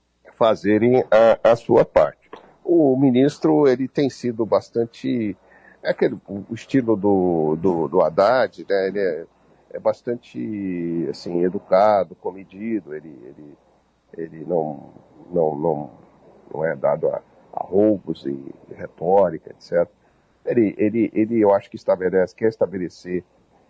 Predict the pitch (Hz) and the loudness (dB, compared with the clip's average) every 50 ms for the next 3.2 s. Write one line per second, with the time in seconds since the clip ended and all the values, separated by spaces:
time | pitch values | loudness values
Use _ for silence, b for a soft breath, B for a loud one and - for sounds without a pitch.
0 | - - 82 80 87 87 82 80 85 82 87 90 87 _ - 113 98 92 90 85 | -14 -10 -4 -2 0 0 0 0 0 0 -2 -2 -2 _ 0 0 0 2 0 -4
1 | 82 - 107 98 - - 90 87 85 82 92 92 - - - 92 80 - - 90 | -2 -2 -2 -2 -2 -2 -6 -6 -2 0 0 -2 -2 -4 -10 -10 -10 -4 0 0
2 | 92 92 87 82 82 82 82 87 95 104 107 101 85 87 87 85 92 101 101 101 | 0 0 0 -6 -10 -12 -8 -4 -2 0 0 0 0 0 2 4 4 4 2 0
3 | 95 78 76 | -2 -12 -20